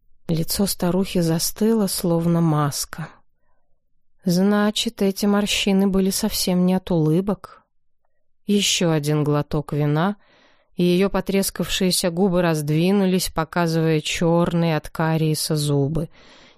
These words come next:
Ненависть переполняла эту женщину, как пустой стакан, без единой трещины.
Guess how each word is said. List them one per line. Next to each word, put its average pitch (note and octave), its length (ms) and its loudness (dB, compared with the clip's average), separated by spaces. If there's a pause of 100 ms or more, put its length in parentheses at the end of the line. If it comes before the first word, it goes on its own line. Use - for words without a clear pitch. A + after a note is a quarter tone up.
Ненависть E3+ 840 2
переполняла D#3+ 640 0
эту D#3 260 0
женщину, D#3+ 600 0
как D#3+ 200 -4
пустой E3 400 -2
стакан, E3 680 -2
без E3 200 2
единой D#3 520 2
трещины. D3+ 840 -2